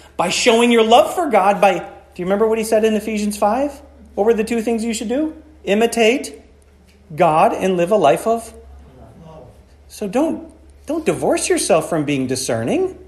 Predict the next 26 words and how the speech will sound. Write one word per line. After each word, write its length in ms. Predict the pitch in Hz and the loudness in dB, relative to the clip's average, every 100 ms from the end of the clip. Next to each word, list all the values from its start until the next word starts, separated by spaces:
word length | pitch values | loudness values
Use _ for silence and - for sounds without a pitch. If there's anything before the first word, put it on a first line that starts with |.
| - - - - - | -20 -20 -20 -20 -2
Don't 180 | 330 311 | 2 2
divorce 440 | 185 180 381 - | 2 4 2 2
yourself 380 | 359 - 202 - | 0 4 2 2
from 120 | 180 | -4
saying, 320 | 160 180 170 180 | -4 -4 -4 -2
"No, 140 | 196 | -4
this 320 | 156 285 - | -4 -6 -4
is 180 | 233 165 | -6 -6
what 240 | 165 160 | -6 -4
God 300 | 170 160 147 | -2 -2 -4
desires 600 | 147 143 135 226 254 214 - | -6 -6 0 2 2 -2 -6
to 80 | |
see 200 | 175 180 | -10 -4
as 160 | 143 - | -6 -6
true 360 | - 208 240 - | -12 -10 -8 -10
teachings." 840 | - 254 226 127 110 185 254 - - _ _ _ | -12 -12 -10 -10 -8 -10 -10 -14 -18 _ _ _
Keep 380 | - 196 415 - | 0 4 4 2
those 320 | 254 208 196 | 2 2 0
things, 340 | 180 165 202 214 - - | -6 -6 -6 -8 -10 -8
but 120 | 226 | -2
then 160 | 262 262 | -2 -2
add 720 | - 339 370 311 180 123 - - - | 0 2 4 2 -2 -8 -12 -20 -14
back 440 | 160 349 427 415 | 0 2 2 0
into 260 | 320 - 294 | -2 -2 0
your 220 | 302 330 | 2 4
life 540 | 359 427 330 - - | 4 4 2 -2 -12